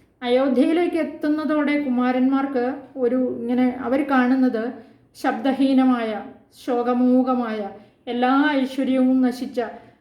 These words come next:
ആ, ജനങ്ങളൊന്നുമില്ല, ജനത്തിരക്കൊന്നുമില്ലാതെ അവിടെ ഇവിടെ ഓരോ ആളുകൾ, എല്ലാം ഇങ്ങനെ വല്ലാത്ത ഒരവസ്ഥയാണ് അവർ കാണുന്നത്.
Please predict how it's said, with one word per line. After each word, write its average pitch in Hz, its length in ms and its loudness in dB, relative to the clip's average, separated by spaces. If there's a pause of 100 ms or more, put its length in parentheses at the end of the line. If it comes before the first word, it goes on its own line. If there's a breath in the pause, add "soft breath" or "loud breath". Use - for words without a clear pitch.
(180)
ആ, 233 140 -8
ജനങ്ങളൊന്നുമില്ല, 247 1120 2
ജനത്തിരക്കൊന്നുമില്ലാതെ 233 1300 -2
അവിടെ 220 220 -2
ഇവിടെ 233 380 2
ഓരോ 240 300 0
ആളുകൾ, 208 500 -6
എല്ലാം 226 420 -2
ഇങ്ങനെ 240 480 -2 (260 loud breath)
വല്ലാത്ത 247 400 0
ഒരവസ്ഥയാണ് 226 640 -2
അവർ 214 220 -4
കാണുന്നത്. 202 420 -8